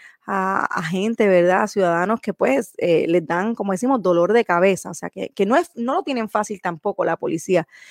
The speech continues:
Hay que tener valor el que determine y decida, "Ok, voy a, voy a estudiar, voy a ser policía, yo quiero ser policía, es mi vocación". Tiene que tener valor definitivamente para hacerlo. No cualquiera está capacitado para hacerlo, ni cualquiera lo puede hacer. Lo que sí,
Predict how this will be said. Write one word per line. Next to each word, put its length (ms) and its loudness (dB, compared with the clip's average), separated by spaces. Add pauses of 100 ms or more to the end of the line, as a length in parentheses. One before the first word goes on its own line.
(240)
Hay 200 2
que 120 2
tener 300 2
valor 480 4
el 160 -2
que 140 0
determine 760 0
y 60 4
decida, 380 2
"Ok, 100 0 (540)
voy 360 8
a, 680 6
voy 160 6
a 40 6
estudiar, 400 -2
voy 140 0
a 60 2
ser 180 -4
policía, 460 -4
yo 140 -2
quiero 260 -2
ser 220 -2
policía, 400 -2
es 60 0
mi 100 -4
vocación". 520 -2 (340)
Tiene 200 2
que 100 2
tener 220 0
valor 400 4
definitivamente 840 -4
para 160 0
hacerlo. 280 -4
No 300 0
cualquiera 460 4
está 160 -4
capacitado 520 -2
para 160 -2
hacerlo, 240 -4
ni 140 -6
cualquiera 340 2
lo 120 4
puede 160 0
hacer. 160 -8
Lo 140 0
que 120 -4
sí, 300 2